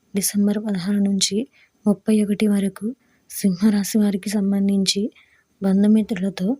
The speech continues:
సత్సంబంధాలు నెలకొంటాయి. చాలా కాలంగా వేధిస్తున్న కొన్ని సమస్యలు నేర్పుతో పరిష్కరించుకుంటారు.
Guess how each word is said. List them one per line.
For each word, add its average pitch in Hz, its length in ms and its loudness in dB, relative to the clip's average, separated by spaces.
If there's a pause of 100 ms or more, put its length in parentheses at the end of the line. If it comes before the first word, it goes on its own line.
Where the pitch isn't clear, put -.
(140)
సత్సంబంధాలు 208 1000 0
నెలకొంటాయి. 196 840 0 (600)
చాలా 202 300 2
కాలంగా 208 520 0
వేధిస్తున్న 196 680 0 (300)
కొన్ని 196 220 0
సమస్యలు 196 600 0 (480)
నేర్పుతో 202 520 2
పరిష్కరించుకుంటారు. 196 1200 -2